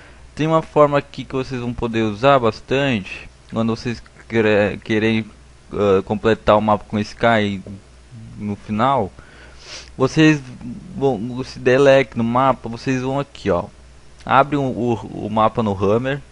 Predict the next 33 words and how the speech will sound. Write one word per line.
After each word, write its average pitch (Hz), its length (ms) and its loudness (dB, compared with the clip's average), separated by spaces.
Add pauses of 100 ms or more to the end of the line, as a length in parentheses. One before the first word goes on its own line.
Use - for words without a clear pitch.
(480)
vai 117 300 4
em 120 80 0
Map 135 480 2 (560)
e 139 100 -6
vai 131 240 2
em 135 40 -2
Load 135 460 2 (120)
Point 139 300 -4
File, 92 460 0
tá? 110 340 -2 (440)
Ele 120 80 0
vai 127 140 6
carregar 135 460 4
um 131 140 -2
arquivo 123 500 -4
do 117 100 -6
mapa, 123 480 -2 (360)
que 117 80 0
é 113 80 6
o 113 120 4
nome 117 220 0
do 113 80 -8
mapa. 110 140 0
A 120 80 4
ponto 113 500 -6
P 110 200 -4
T - 160 -6
S, 135 500 -2 (600)
vai 117 280 6
abrir 123 260 2
ele 123 220 2
no 135 260 -4
Hammer 143 400 0